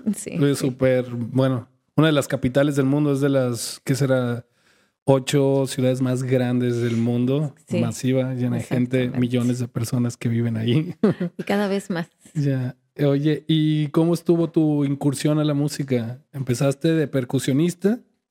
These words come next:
Speaker 1: Mm, no.
Speaker 2: ¿O empezaste cantando?
Speaker 1: Yo empecé cantando, vengo de familia de artistas.
Speaker 2: Ok.
Speaker 1: Eh,
Speaker 2: Viene de
Speaker 1: desde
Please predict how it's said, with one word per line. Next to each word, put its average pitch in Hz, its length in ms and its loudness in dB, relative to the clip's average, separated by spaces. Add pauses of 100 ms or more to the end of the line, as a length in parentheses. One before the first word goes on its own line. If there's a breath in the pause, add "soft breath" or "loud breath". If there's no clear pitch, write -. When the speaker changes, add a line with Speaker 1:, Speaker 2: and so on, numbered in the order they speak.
(100)
Speaker 1:
Mm, 190 320 0
no. 196 120 0
Speaker 2:
¿O 139 180 2
empezaste 131 460 -4
cantando? 123 640 -2 (120)
Speaker 1:
Yo 185 180 -2
empecé 254 440 -2
cantando, 226 800 -2
vengo 196 280 -2
de 185 80 -6
familia 165 420 -4
de 151 420 -6
artistas. 214 800 -4 (240)
Speaker 2:
Ok. 135 220 -2 (200)
Speaker 1:
Eh, 165 380 -2
Speaker 2:
Viene 127 180 2
de 131 60 0
Speaker 1:
desde 147 80 -2